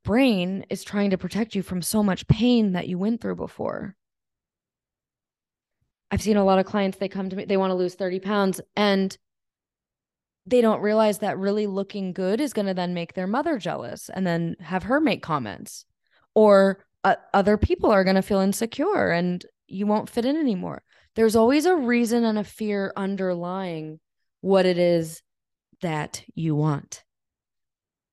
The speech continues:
So I would have my client go through and look at that, and then we can really get into, okay, you've looked at that fear, you're calling it out,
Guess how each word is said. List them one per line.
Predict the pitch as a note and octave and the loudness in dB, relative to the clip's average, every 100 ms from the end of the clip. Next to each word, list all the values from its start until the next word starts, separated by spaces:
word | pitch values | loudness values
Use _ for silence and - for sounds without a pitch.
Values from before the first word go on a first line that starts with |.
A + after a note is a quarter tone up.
| _ _ _ _ _ _ _ _ _ _ _ _ | _ _ _ _ _ _ _ _ _ _ _ _
So | - G3+ F#3 - - | -8 -4 -4 -4 -4
I | F3+ | -2
would | F3+ | 0
have | G3+ | 0
my | A3+ A3+ | 0 -2
client | G#3+ G3+ E3 | -2 -4 -4
go | F#3+ F#3 | -4 -6
through | F#3+ G3 | -6 -6
and | F3+ | -6
look | E3+ | -6
at | E3+ - | -6 -4
that, | F3 E3 | -4 -4
and | - F3+ F3 | -2 -2 0
then | F#3 F3+ | 2 0
we | F3 | 0
can | F3 E3+ | -2 -4
really | D#3 D#3+ D#3+ | -2 -4 -4
get | D3+ D#3+ - | -4 -6 -4
into, | E3 E3 - - D#3 D3+ - | -2 -2 -4 -8 -6 -6 -6
okay, | E3 - E3+ E2 - - - | -8 -6 -4 -4 -6 -12 -10
you've | D#3+ E3 | -10 -4
looked | E3 - | -4 -2
at | G3 G3 | -2 0
that | G3 | -4
fear, | - F3+ D3 C#3+ D#3 - _ _ _ _ _ _ - | -4 -6 -6 -6 -8 -14 _ _ _ _ _ _ -12
you're | E3+ D#3 D3 D3 D3 _ _ _ | -4 -2 -2 -4 -8 _ _ _
calling | - E3+ E3+ G#3 | -8 -2 2 2
it | G#3+ | 2
out, | D#3+ A1+ - | 2 0 -4